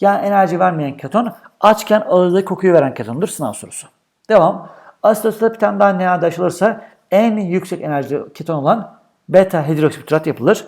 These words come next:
Diyabetik hastalarda idrarda bakılan keton da kim? Cevap beta hidroksibutrat. Tamam,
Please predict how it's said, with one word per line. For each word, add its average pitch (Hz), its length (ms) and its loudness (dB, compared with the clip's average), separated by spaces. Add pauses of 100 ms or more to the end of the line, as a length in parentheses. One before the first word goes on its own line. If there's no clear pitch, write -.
(360)
Diyabetik 185 380 0
hastalarda 175 360 -2
idrarda 170 380 0
bakılan 135 320 -10
keton 135 280 -10
da 113 100 -10
kim? 220 240 -6 (220)
Cevap 160 460 -4
beta 165 300 -4
hidroksibutrat. 131 760 -10 (140)
Tamam, 107 240 -12